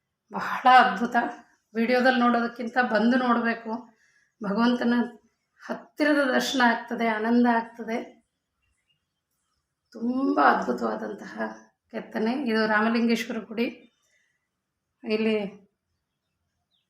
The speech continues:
ಸಂಯೋಗ ಅನ್ಬೋದು. ಸ್ಥಳೀಯರು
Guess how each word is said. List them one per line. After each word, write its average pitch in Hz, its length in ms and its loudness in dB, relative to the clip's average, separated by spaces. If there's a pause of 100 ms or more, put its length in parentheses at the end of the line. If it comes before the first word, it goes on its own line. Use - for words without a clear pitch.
(1160)
ಸಂಯೋಗ 269 480 4
ಅನ್ಬೋದು. 233 440 2 (720)
ಸ್ಥಳೀಯರು 233 640 2